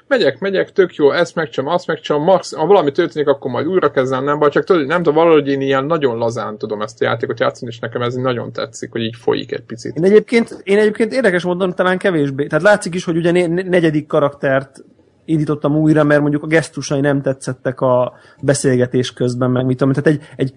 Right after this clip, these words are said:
Speaker 2: egy szerepjátékos oldalról ugyanakkor tízszer komolyabban vehető. Most nem a komolyságot,
Speaker 1: Persze.
Speaker 2: nem a zordságot értem, hanem az, hogy itt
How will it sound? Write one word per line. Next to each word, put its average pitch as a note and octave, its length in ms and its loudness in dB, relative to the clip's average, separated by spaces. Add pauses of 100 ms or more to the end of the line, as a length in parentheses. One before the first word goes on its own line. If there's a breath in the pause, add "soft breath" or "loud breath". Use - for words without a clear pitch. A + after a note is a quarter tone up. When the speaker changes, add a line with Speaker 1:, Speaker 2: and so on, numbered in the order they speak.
(180 loud breath)
Speaker 2:
egy C#3+ 320 2
szerepjátékos F3 1040 4
oldalról E3 460 4
ugyanakkor F3 800 -2
tízszer E3+ 500 0
komolyabban C3 580 2
vehető. C3 400 -2
Most C#3+ 180 -4
nem F#3+ 160 4
a D#3 220 2
komolyságot, D#3+ 340 4 (120)
Speaker 1:
Persze. D3 140 0
Speaker 2:
nem E3 100 -6
a D3+ 80 0
zordságot D#3 640 0
értem, E3+ 280 0
hanem F3 200 0
az, F#3+ 160 0
hogy D#3+ 140 -2
itt E3 160 -2